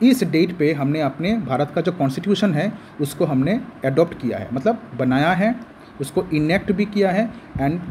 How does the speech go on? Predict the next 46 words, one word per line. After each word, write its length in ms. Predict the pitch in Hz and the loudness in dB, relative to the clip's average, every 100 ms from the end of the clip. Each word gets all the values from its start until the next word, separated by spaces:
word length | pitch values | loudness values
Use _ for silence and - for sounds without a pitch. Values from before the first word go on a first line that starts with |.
| 123 | 0
give 200 | 180 240 | 4 4
ourselves 480 | 151 147 147 233 226 | 4 2 2 0 0
this 180 | 151 143 | -2 -4
constitution। 540 | 120 120 110 110 101 104 - - | -6 -6 -8 -8 -10 -14 -18 -6
मतलब 160 | 143 196 | 2 2
क्या 160 | 196 | 4
है, 100 | 165 | 2
हमारा 240 | 175 143 156 | 2 2 2
भारत 280 | 135 160 170 | 4 2 2
का 60 | 196 | -2
संविधान 520 | 165 151 156 202 196 | 0 0 2 4 4
जो 100 | 165 | 2
है 160 | 107 - - - - | 0 -6 -16 -18 -4
वो 180 | 131 214 214 | 6 6 6
इस 200 | 233 - | 2 2
डेट 360 | 143 156 185 - | 0 2 2 2
पे 100 | 170 | 0
बना 240 | 143 131 | 2 0
है, 200 | 123 107 104 - | 0 -4 -10 -6
ट्वेंटी 220 | 151 147 165 | -4 -2 -2
सिक्स 340 | - 233 - | 0 0 0
November 360 | 151 151 151 185 | 0 2 2 2
nineteen 300 | 139 143 156 | 2 0 0
forty 240 | 143 147 | 0 2
nine 260 | 170 180 175 | 0 0 0
पे 100 | 147 | 0
इसको 220 | 131 - | 0 -2
बनाया 340 | 151 127 139 180 | 0 2 2 2
गया 240 | 180 185 | 2 2
है 160 | 185 240 - - - | 2 0 -4 -18 0
और 120 | 151 147 | 0 2
हमने 460 | 143 160 196 254 262 - | 0 2 2 2 -2 -6
अपने 320 | 151 151 196 202 | -4 0 -2 0
आप 320 | 151 175 - - | 2 2 2 0
को 140 | 156 - - - - - - | 0 0 -14 -20 -20 -16 0
ये 120 | 185 | 2
संविधान 580 | 190 160 151 175 170 117 - | 2 -2 0 2 0 0 -2
इसी 260 | 175 247 220 | 0 4 4
डेट 360 | 147 147 170 - | 4 2 0 -2
पे 180 | 139 196 - - - | -2 -2 -8 -20 -12
अपने 220 | 139 160 | -8 -4
आप 300 | 151 160 - | -2 -2 -2
को 160 | 156 190 233 - - | 0 0 -2 -14 -2
सौंप 160 | 135 123 | -2 -2
दिया 280 | 110 107 107 | -2 -4 -4
है। 180 | - | -8